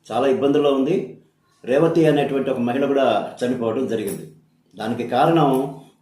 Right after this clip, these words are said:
బన్నీ గారని చెప్పి అందరూ అంటున్నారు, కానీ అత్యుత్సాహంతో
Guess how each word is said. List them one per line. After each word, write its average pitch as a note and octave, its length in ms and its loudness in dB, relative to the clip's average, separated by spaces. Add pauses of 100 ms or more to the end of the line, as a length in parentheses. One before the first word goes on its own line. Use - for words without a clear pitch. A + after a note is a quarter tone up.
బన్నీ B2+ 340 0
గారని D3+ 340 2
చెప్పి D3+ 180 0
అందరూ C#3 260 0
అంటున్నారు, C#3 420 0
కానీ A#2+ 480 -4 (220)
అత్యుత్సాహంతో E3 1120 -2